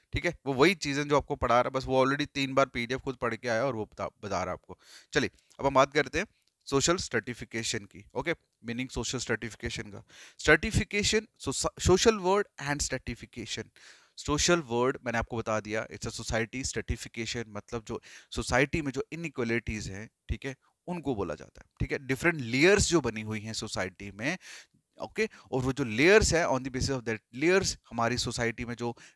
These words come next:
रिच, पुअर, सुपीरियर, इन्फीरियर, ये जो डिवीजन्स बनी हुई हैं, इनको बोला जाता है स्ट्रैटिफिकेशन। तो मतलब in short पूरी सोसाइटी में,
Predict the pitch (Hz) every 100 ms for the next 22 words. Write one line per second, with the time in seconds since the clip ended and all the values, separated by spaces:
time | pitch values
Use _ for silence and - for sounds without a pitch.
0 | 117 123 196 - - - 143 156 156 -
1 | - 160 170 160 156 147 135 147 147 147
2 | 139 - 139 156 147 113 127 165 156 131
3 | 135 147 117 107 110 165 - - - 139
4 | 123 120 98 98 104 98 156 - 101 104
5 | - 147 151 120 113 123 165 - 143 135
6 | 170 190 - - - _ 196 247 - 139
7 | 143 180 196 170 120 123